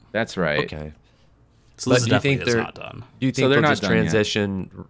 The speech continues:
Speaker 2: into Eddie Danielson now?
Speaker 1: Um, not yet.
Speaker 2: Like, right
Speaker 1: I
Speaker 2: into
Speaker 1: think
Speaker 2: that. You
Speaker 1: no,
Speaker 2: don't
Speaker 1: I don't, I don't, I think it's still, still sprinkling that. I don't think that was, like, I don't think that was, like, the definite right there. I think that it's gonna lead to this. I mean, coming out of Blood and Guts, we'll, s-, well, that's what we'll get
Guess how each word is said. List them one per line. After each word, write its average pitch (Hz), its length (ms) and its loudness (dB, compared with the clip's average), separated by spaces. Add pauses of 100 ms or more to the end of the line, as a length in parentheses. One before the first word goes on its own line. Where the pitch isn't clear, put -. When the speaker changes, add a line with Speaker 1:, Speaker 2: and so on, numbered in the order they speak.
(100)
Speaker 2:
into 90 460 -2
Eddie 85 520 -2 (360)
Danielson 85 580 -10
now? - 140 -20 (1080)
Speaker 1:
Um, 147 280 2
not 143 220 2
yet. 117 280 2
Speaker 2:
Like, - 80 -10
right 92 180 4
Speaker 1:
I 113 40 2
Speaker 2:
into 120 80 -4
Speaker 1:
think 127 180 0
Speaker 2:
that. 82 120 -16
You 98 100 -2
Speaker 1:
no, 123 140 2
Speaker 2:
don't - 100 -6
Speaker 1:
I 139 100 4
don't, 165 220 0
I 139 120 4
don't, 147 160 -4
I 135 80 2
think 147 180 -2
it's - 140 -2
still, 131 180 0
still 123 220 -2
sprinkling 101 520 -4
that. 73 140 -2
I 98 60 0
don't 117 140 -2
think 117 180 -6
that 104 180 0
was, 95 200 -4
like, 95 300 -2 (640)
I 123 100 2
don't 131 120 0
think 113 160 -4
that 107 160 0
was, 101 160 -4
like, 101 180 -2
the 95 80 -4
definite 92 420 -2
right 82 200 -4
there. 85 160 0
I 85 80 0
think 98 200 -6
that 95 120 0
it's 82 180 -8
gonna 95 220 -4
lead 95 180 -6
to 117 80 -8
this. 113 300 0 (140)
I 101 60 -4
mean, 104 200 -2
coming 101 260 -4
out 90 120 0
of 90 80 -2
Blood 98 180 0
and 101 80 -4
Guts, 104 260 -2
we'll, 98 100 -6
s-, - 120 -18
well, 104 140 -8
that's 101 200 -4
what 92 120 -6
we'll 104 120 -6
get 101 320 -4